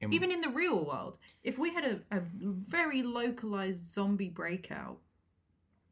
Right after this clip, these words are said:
Speaker 2: surely the actual government of the country would be like, "Let's take all the zombies and experiment on them."
Speaker 1: I was thinking nuke 'em, but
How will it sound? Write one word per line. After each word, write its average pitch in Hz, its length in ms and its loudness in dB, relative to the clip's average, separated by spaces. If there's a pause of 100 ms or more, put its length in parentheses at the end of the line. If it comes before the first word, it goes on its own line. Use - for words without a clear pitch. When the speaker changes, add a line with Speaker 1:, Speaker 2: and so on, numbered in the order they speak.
(600)
Speaker 2:
surely 208 960 0 (840)
the 185 180 -2 (140)
actual 208 540 4
government 165 520 -4
of - 140 -12
the - 80 -14
country 170 540 -4
would 147 200 -10
be 156 140 -4
like, - 460 -8 (600)
"Let's 190 160 -10
take 165 300 -8
all 208 80 -2
the 220 120 0
zombies 175 800 -4 (500)
and 185 140 -2
experiment - 800 -2
on - 240 -12
them." - 140 -16 (840)
Speaker 1:
I - 40 -4
was - 140 -4
thinking 98 380 -6
nuke 98 300 -4
'em, - 240 -10 (100)
but - 280 -6